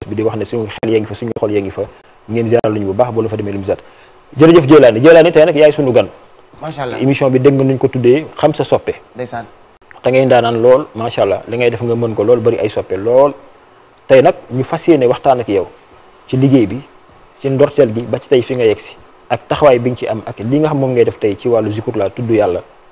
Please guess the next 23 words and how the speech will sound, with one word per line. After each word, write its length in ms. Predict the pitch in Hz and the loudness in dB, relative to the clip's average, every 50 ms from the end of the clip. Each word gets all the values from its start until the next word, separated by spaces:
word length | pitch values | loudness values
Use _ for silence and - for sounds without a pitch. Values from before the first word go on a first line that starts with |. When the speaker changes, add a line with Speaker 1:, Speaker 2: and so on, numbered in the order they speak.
| _ _ _ _ _ | _ _ _ _ _
Speaker 1:
Tey 120 | - 113 117 | -2 -2 0
ma 100 | 127 135 | 0 0
bëgg 160 | 135 131 131 | 0 0 0
a 20 | 120 | 0
xam 160 | 131 113 110 | -2 -2 -2
Jeylaani, 320 | 117 110 104 98 95 95 | -2 -2 -2 -4 -6 -6
da 60 | 98 | -6
nga 80 | 120 135 | -6 -6
ko 100 | - 135 | -8 -10
fekk 260 | 131 - 156 151 - - | -6 -6 -6 -6 -6 -6
sa 100 | - 131 | -6 -4
biiru 240 | 127 120 117 113 | -2 -2 -2 -2
famille 280 | 104 - 113 107 101 98 | -2 -4 -6 -6 -6 -8
ñu 60 | 101 110 | -6 -6
koy 160 | 110 107 98 | -4 -4 -4
def, 200 | 101 95 - - | -4 -6 -8 -10
nga 120 | 98 104 101 | -10 -8 -6
dondu 240 | 101 117 110 107 | -6 -6 -6 -4
leen 160 | 107 107 101 104 | -4 -4 -6 -6
ci, 80 | - 110 | -6 -6
wala 120 | 107 104 | -6 -6
dafa 120 | 107 - - - | -4 -6 -6 -6
am 160 | 123 123 | -4 -6